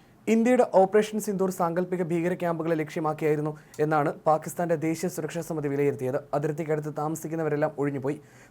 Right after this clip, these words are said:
പാകിസ്ഥാനിലെയും പാക് അധീന കശ്മീരിലെയും ഭീകര ക്യാമ്പുകൾ മാത്രമാണ് ഓപ്പറേഷൻ സിന്ദൂറിൽ ലക്ഷ്യം വെച്ചതെന്നും സാധാരണക്കാരെ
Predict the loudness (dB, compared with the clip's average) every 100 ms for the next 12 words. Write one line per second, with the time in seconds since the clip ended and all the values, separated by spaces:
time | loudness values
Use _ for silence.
0 | 6 6 6 2 4 4 2 2 2 2
1 | 2 0 0 -2 -4 -4 -2 -2 -2 -2
2 | 0 0 0 0 0 0 0 0 -2 -2
3 | -2 -6 -12 -6 2 2 2 -4 -6 -4
4 | -2 0 2 0 -2 -6 -4 -4 -4 -6
5 | 0 0 0 -2 0 0 0